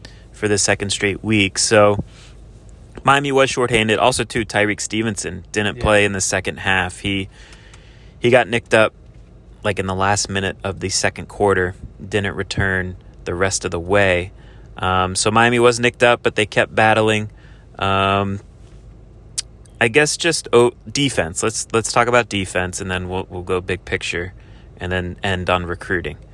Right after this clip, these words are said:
Speaker 1: Defense, I feel like the defense got better,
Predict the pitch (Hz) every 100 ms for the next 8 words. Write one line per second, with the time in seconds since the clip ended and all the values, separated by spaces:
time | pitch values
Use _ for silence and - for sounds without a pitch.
0 | - - - - - - - 120 131 120
1 | 110 - 117 - 139 139 139 117 104 117
2 | - 123 113 - 113 107 - 92 107 110
3 | 110 110